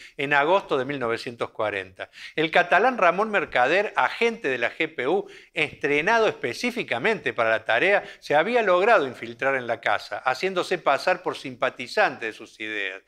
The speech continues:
y lo derribó con un golpe de piolet que le costaría la vida al gran revolucionario. El legado de Trotsky es invaluable para los revolucionarios de hoy. Sin su incansable labor se hubieran perdido las lecciones y conclusiones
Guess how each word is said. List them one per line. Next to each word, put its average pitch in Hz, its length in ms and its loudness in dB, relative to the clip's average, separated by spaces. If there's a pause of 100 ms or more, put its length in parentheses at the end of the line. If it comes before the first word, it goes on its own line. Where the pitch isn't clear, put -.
(260)
y 139 80 -8
lo 151 160 4
derribó 160 500 2
con 143 140 -2
un 143 80 -6
golpe 156 320 2
de 143 100 -2
piolet 139 540 0 (180)
que 127 100 -4
le 123 120 -6
costaría 135 480 -2
la 123 140 2
vida 131 300 0
al 120 200 0
gran 123 220 0
revolucionario. 101 920 -8 (400)
El 190 200 2
legado 220 340 2
de 175 100 0
Trotsky 185 560 -2
es 180 280 -6
invaluable 131 800 2
para 107 180 -4
los 110 140 -4
revolucionarios 110 640 -6
de 104 100 -4
hoy. 95 220 -6 (300)
Sin 277 340 -2
su 233 140 -10
incansable 165 640 0
labor 143 340 2
se 147 140 -6
hubieran 196 300 -2
perdido 147 540 0
las 120 160 0
lecciones 151 520 -4
y 131 60 -10
conclusiones 196 760 -4